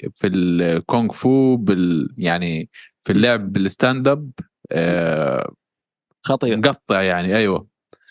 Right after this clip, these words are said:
Speaker 1: فصار فيه هواش كمان
Speaker 2: أوكي.
Speaker 1: طبعا يا جماعة، أنا بدي أقول لكم، لأنه كثير شباب عط-، صاروا يقولوا لي الكواليس اللي صارت، بس أنا ما أعلنت عنها.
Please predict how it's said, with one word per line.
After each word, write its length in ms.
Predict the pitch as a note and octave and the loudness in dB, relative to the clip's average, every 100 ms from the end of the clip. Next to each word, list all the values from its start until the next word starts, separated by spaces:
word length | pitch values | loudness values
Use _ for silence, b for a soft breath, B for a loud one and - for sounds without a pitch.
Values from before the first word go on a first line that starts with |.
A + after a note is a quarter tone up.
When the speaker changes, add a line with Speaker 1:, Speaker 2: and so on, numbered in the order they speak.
| b b b b _ | b b b b _
Speaker 1:
فصار 1600 | - A2 A2 A2 G#2+ A2 A2 G#2+ _ _ _ _ _ - F3+ G3 | 0 2 4 4 4 2 0 -2 _ _ _ _ _ -2 0 2
فيه 240 | - F3+ | 2 0
هواش 440 | C#3+ D#3 D#3+ A#2+ - | 2 2 2 2 -2
كمان 420 | B2 A2 A#2 D#3 - _ _ _ - | -2 0 -2 -4 -10 _ _ _ -14
Speaker 2:
أوكي. 260 | - A2+ C3 B B B | -6 -6 -6 B B B
Speaker 1:
طبعا 220 | C3+ C#3 | 2 2
يا 120 | D#3 | 2
جماعة، 380 | D3+ D#3+ F#3 D#3 | 0 0 2 0
أنا 80 | D3+ | 0
بدي 120 | C#3+ | 0
أقول 160 | D3 F3+ | 0 -2
لكم، 360 | E3+ G3 F#3 | -2 -2 -2
لأنه 540 | B2+ A#2+ D3 D3 C3+ C#3+ A#2 | -2 -2 -2 -2 -2 -4 -8
كثير 380 | - - F3 F#3 | -8 -4 0 0
شباب 640 | - D3 D3+ F3 F#3 F3 E3 - | 0 0 2 2 2 -2 -6 -2
عط-، 240 | A2 - | -2 -4
صاروا 280 | - D#3 D3+ | -4 0 0
يقولوا 280 | C3+ C#3+ E3 | 0 0 2
لي 80 | |
الكواليس 600 | C3 A#2+ B2 A#2+ D#3 C3 B2 | 0 0 0 2 2 0 -2
اللي 140 | A2+ | -4
صارت، 380 | - C#3+ D3+ C3+ | 0 0 0 -2
بس 140 | A2+ | -4
أنا 140 | C3 C#3+ | -2 0
ما 100 | D#3+ | 0
أعلنت 400 | C3+ C3 D3 C3+ | 0 0 0 0
عنها. 420 | D3+ D#3 E3 | 0 0 0